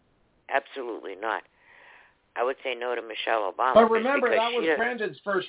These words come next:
Speaker 2: choice, too, though, back in twenty twenty.
Speaker 1: Yeah. There's something about her that I just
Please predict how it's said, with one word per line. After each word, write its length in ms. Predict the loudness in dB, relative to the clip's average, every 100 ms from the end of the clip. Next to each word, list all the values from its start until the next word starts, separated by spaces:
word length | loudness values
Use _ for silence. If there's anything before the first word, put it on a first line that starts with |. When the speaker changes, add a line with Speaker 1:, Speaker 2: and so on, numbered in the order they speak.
| -6
Speaker 2:
choice, 240 | -4 -4 -6 -10
too, 160 | -8 -2
though, 200 | 0 2
back 260 | 0 -2
in 140 | -8 -8
twenty 300 | -8 -8 -8
twenty. 340 | -6 -6 -6 -18 _ _ _ _ _ _ _ _ _ _ _ _ _ _ _ _ _ _ _ _ _ _ _ _ _ _ _ _ _ _
Speaker 1:
Yeah. 260 | -2 0 0 _ _ _ _ _ _ _ _ _ _ _ _ _ _ _ _ _ _ _ _ _ _ _ _ _ _ _ _ _ _ _ -20
There's 120 | -10 -4
something 300 | -4 -4 -6
about 320 | -2 -2 -2
her 180 | -4 -10 -12 _ _ _ _ _ _ _ _ _ -10
that 120 | -8
I 60 | -8 -8
just 200 | -8